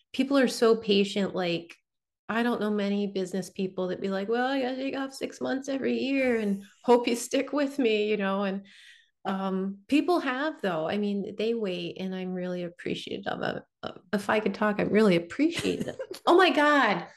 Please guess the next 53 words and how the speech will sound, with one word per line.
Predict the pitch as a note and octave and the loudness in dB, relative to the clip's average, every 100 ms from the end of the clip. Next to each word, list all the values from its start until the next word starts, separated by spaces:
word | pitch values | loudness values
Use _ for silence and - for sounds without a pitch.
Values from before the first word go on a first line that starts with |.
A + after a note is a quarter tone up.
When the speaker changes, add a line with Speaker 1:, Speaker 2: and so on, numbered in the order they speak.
| _ | _
Speaker 1:
Oh | - | 0
my | C4+ B3+ | 2 6
God. | A#3+ A3 | 4 4
Forget | - A3+ G#3+ | 2 2 2
it. | - | 2
See, | B3+ | 2
I | A#3+ | 2
should | A#3+ | 4
have | C4+ | 2
had | A#3+ G3+ | 2 0
two | - | 0
cups | A3+ G3 - | 0 0 -2
of | E3+ | -4
coffee. | - F#3+ G3 - | -2 -6 -6 -6
Now | F3+ F3+ F#3 | -4 -2 -2
I'm | F#3 | -2
just | G3 | -4
Speaker 2:
It's, | F3 F3 - | -4 -6 -4
Speaker 1:
messing | |
up | F#3 G#3+ | -6 -4
my | - | -6
Speaker 2:
it's, | G#3 | -4
I'm | F3+ F3+ | -4 -4
Speaker 1:
words. | G3+ | -6
Speaker 2:
telling | A3+ A#3+ | -4 -2
you, | A3+ G#3+ | -2 -4
Mercury | G3 G3 G3 A3 | -4 -4 -4 -4
in | A3 | -2
retrograde, | G3+ F#3+ G3+ F#3 F3 F3 - | -4 -6 -6 -2 -2 -4 -4
it | F#3 - | -6 -4
ends | F#3 G3 | -2 2
Speaker 1:
Ah. | F#3 F3 | 2 2
Speaker 2:
October | E3+ F#3+ F#3+ | 0 -6 -8
second. | G3 - E3+ D#3+ E3 E3 _ | -8 -8 -10 -8 -10 -10 _
I | F3+ | -10
had | F3 | -10
to | E3+ | -8
look | E3 D#3 | -10 -8
it | D3 | -6
up | C3+ A#2+ | -8 -10
before | C#3 D3+ C#3+ | -14 -10 -10
we | C#3+ | -10
spoke | - - G#2+ _ | -12 -10 -10 _
'cause | - | -14
I | - - | -10 -12
was | G#2 | -10
like, | D2 - - | -12 -12 -8
obviously. | D#3 E3+ G#3 E3 D3+ C#3+ E3 C3+ A2+ C3 G#3 _ _ _ | -6 -4 -4 -4 -6 -8 -10 -12 -10 -12 -14 _ _ _
Speaker 1:
Isn't | C#4 C#4 F#4 | 6 8 8
there, | G#4 G#4 | 8 8
like, | F#4 A#3+ | 6 6
nine | A3 G3 G3+ G#3+ A3 A3 | 6 8 6 6 4 2
planets? | - G3+ G3+ G#3+ A3+ A#3 - - | 0 2 4 4 0 -4 -14 -16